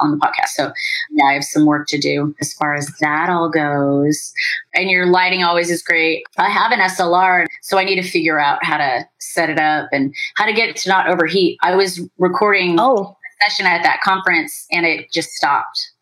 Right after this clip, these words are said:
Speaker 2: Oh, yeah. I have a plug-in adapter that plugs into my D S L R. So instead of just take,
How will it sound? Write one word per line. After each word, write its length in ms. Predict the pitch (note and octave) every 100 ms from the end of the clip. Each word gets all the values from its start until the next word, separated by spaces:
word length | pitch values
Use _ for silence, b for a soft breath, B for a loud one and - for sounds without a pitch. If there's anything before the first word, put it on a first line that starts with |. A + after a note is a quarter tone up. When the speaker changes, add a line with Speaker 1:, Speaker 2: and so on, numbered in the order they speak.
| _ A3
Speaker 2:
Oh, 100 | A3
yeah. 460 | F#3 E3+ F#3 B3 B B B B -
I 100 | G#3
have 240 | A#3 A#3 G#3
a 80 | F#3
plug-in 460 | - A3+ A3+ G#3+
adapter 680 | F3+ E3+ F3 E3+ - E3 D#3+
that 200 | D#3+ D#3
plugs 320 | - G3 F3+
into 220 | F#3 F3+ F#3
my 120 | E3
D 180 | F3 F3
S 140 | F3
L 160 | E3+ D#3+
R. 340 | E3 A3 D4+ B B B
So 220 | - G#3 G3
instead 260 | G3 A3+
of 80 | G3
just 320 | F#3+ F#3 -
take, 320 | G#3+ F#3+ -